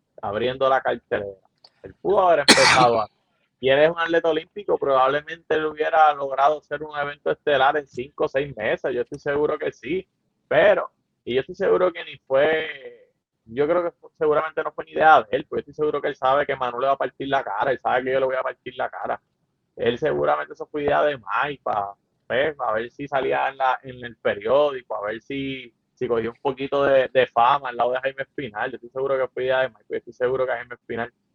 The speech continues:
no quiere coger más bofetá en la cara de lo que ha cogido ya en la lucha olímpica. Él hubiera, hubiera preferido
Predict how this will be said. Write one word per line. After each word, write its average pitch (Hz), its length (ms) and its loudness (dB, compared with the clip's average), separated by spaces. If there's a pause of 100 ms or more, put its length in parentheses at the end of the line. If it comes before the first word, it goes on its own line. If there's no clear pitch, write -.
(220)
no 120 140 0
quiere 127 200 4
coger 127 260 2
más 123 160 0 (140)
bofetá 123 420 0
en 120 80 -2
la 117 120 0
cara 120 220 2
de 113 60 0
lo 110 100 -10
que 107 100 -8
ha - 40 -6
cogido 113 380 -2
ya 107 280 -2 (480)
en 110 180 -2
la 107 80 2
lucha 110 280 -2
olímpica. 107 460 -2
Él 110 100 0
hubiera, 131 320 4 (280)
hubiera 120 400 0
preferido 131 600 -2